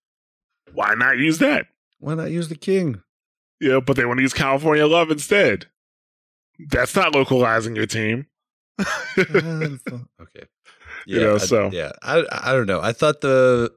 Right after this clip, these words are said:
Speaker 2: video was cool. I was cracking up. I'm pretty sure all the stars that were on it, I'm pretty sure they're investors in the team.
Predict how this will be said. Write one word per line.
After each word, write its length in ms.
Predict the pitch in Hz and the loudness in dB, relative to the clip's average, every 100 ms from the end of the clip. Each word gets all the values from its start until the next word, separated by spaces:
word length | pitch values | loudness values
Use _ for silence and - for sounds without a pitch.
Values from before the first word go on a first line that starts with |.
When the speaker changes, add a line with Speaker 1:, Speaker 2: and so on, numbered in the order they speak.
| _ 113 | _ -12
Speaker 2:
video 480 | 110 104 117 117 | -6 -2 0 0
was 160 | 110 101 | 0 -2
cool. 560 | - 110 104 104 104 - _ _ _ _ _ _ _ - | -6 -2 2 2 0 -8 _ _ _ _ _ _ _ -16
I 60 | |
was 100 | 87 | -14
cracking 640 | - - 117 107 104 - 101 | -12 -8 -2 0 0 -2 0
up. 280 | 101 104 - _ _ _ _ - | 0 0 -4 _ _ _ _ -12
I'm 160 | 107 - | -12 -4
pretty 220 | 180 202 | -2 -2
sure 460 | - - 143 135 - | -2 0 2 2 0
all 200 | 113 123 | 0 0
the 120 | 110 | 0
stars 720 | - - - 110 113 127 139 127 | -4 -6 -4 0 2 2 2 -2
that 100 | 120 | -2
were 140 | 131 | 0
on 220 | 135 143 | 2 2
it, 120 | 156 - | 0 -2
I'm 100 | 92 | -6
pretty 220 | - 160 | -6 -4
sure 180 | 151 143 | -2 -2
they're 220 | 127 120 | 2 2
investors 720 | 101 73 - 98 - - 76 80 | 0 -4 -4 -4 -4 -6 -6 -6
in 140 | 78 | -10
the 60 | 73 | -10
team. 420 | 90 85 64 | -10 -10 -10